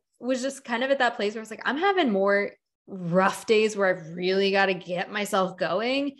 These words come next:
than days where I wake up inspired and excited. And that's, like, for me, that's my cue. Okay,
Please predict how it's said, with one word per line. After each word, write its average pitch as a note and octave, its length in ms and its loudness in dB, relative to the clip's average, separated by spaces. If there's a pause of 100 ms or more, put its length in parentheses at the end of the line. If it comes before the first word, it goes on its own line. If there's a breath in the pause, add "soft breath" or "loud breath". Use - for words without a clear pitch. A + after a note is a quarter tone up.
(160 loud breath)
than G#3 320 0
days G3 220 0
where F#3+ 120 4
I - 20 6
wake F#3 240 2
up F3 120 -4
inspired F3+ 500 -2
and E3 100 -10
excited. - 560 -8 (340 soft breath)
And F#3+ 160 0
that's, F3+ 400 -2
like, F#3 240 -2
for G3 100 -4
me, F3 160 -2
that's F3 280 -2
my F3 140 -4
cue. - 640 -8
Okay, - 520 -8